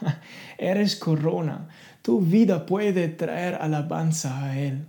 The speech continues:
Y cuando he entendido eso, me encanta, porque tú puedes tener el peor día de tu vida. Si en este día todavía tomas la decisión y dices, "Yo voy a alabar a Dios tal cual, no me importa cómo me siento, no importa lo que pasó, yo voy a alabarle".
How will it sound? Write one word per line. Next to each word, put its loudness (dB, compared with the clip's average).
Y 2
cuando 6
he 6
entendido 6
eso, 2
me 2
encanta, 0
porque 2
tú 4
puedes 8
tener 4
el 2
peor 4
día 2
de 4
tu 2
vida. 2
Si 6
en 4
este 4
día 6
todavía 4
tomas 2
la 2
decisión 0
y 4
dices, 0
"Yo 0
voy 2
a -2
alabar 0
a 0
Dios -2
tal -6
cual, -6
no 2
me 6
importa 0
cómo 0
me 4
siento, -2
no 4
importa 2
lo 2
que -4
pasó, -6
yo 4
voy 2
a -2
alabarle". -2